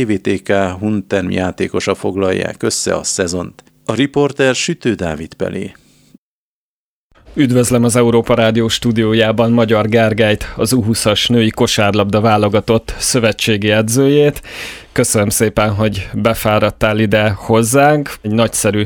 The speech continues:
Speaker 2: hírről számolhatunk be, hogy feljutott a női válogatott, az U húszas női válogatott az A divízióba.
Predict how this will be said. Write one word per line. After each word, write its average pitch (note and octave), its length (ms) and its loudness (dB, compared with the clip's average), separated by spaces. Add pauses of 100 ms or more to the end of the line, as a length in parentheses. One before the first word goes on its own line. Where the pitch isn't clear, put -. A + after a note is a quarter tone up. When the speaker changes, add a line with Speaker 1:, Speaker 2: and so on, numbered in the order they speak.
Speaker 2:
hírről A2 400 2
számolhatunk G#2 880 0
be, A#2+ 340 2
hogy G#2+ 160 -4
feljutott G2 640 -2 (100)
a F#2+ 380 0
női G2+ 260 -2
válogatott, G2 640 -2
az G2 120 -4
U G2 80 -2
húszas G2 360 -4
női G2+ 220 -2
válogatott G2 640 -2
az G2 200 -2
A G2 200 0
divízióba. A#2 1080 2